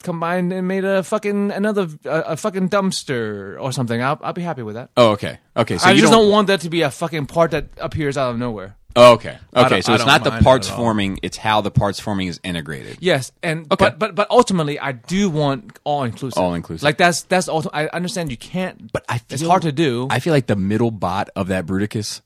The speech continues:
Speaker 2: does not look good. Like, it doesn't look good in robot mode. It doesn't look good in combine mode.
Speaker 1: I
Speaker 2: Like,
Speaker 1: haven't seen enough of it. When you, when you take a look at it, I'll take a look at
Speaker 2: the
Speaker 1: it.
Speaker 2: Onslaught. Like, that, like, 'cause I feel like, all right, so the Swindle and the Vortex.
Speaker 1: Well, 'cause, like, he looks good.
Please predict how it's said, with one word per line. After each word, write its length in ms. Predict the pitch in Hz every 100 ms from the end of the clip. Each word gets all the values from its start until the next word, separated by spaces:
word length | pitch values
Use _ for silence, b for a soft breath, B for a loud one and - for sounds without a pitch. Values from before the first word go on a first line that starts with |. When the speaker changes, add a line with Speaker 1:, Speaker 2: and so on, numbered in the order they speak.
| _ - 104
Speaker 2:
does 300 | 120 104 92
not 360 | 92 92 -
look 220 | 90 85
good. 280 | - 78 - _ _ _ 120
Like, 160 | 101
it 100 | 107
doesn't 280 | 143 135 117
look 160 | 110 92
good 140 | 95
in 140 | 85
robot 320 | 90 113 120 117
mode. 300 | 123 127 -
It 160 | 139
doesn't 300 | 143 117 110
look 180 | 107 90
good 220 | 107 110
in 160 | 76 90
combine 500 | 87 76 104 120 120
mode. 440 | 117 117 113 113 -
Speaker 1:
I 40 | 214
Speaker 2:
Like, 80 |
Speaker 1:
haven't 180 | 156 151
seen 120 | 135 110
enough 240 | 104 107
of 160 | 101 113
it. 140 | 107
When 160 | 143 160
you, 100 | 180
when 160 | 180
you 60 | 180
take 160 | 185
a 40 | -
look 120 | 110
at 60 | 98
it, 60 |
I'll 60 | 98
take 140 | 104
a 40 | 90
look 100 | 98
at 80 | 98
Speaker 2:
the 60 |
Speaker 1:
it. 60 | 110
Speaker 2:
Onslaught. 560 | 107 107 - 82 76 -
Like, 200 | 101 90
that, 160 | -
like, 160 | 117 110
'cause 220 | - 135
I 80 | 117
feel 160 | 220
like, 180 | 247 170 -
all 60 |
right, 120 | 95 -
so 80 |
the 100 | 104
Swindle 420 | 92 - 139 131 117
and 100 | 104
the 40 |
Vortex. 420 | 101 101 104 -
Speaker 1:
Well, 100 | 180
'cause, 180 | 151 170
like, 120 | 185
he 100 | 214
looks 180 | 254 -
good. 220 | 120 139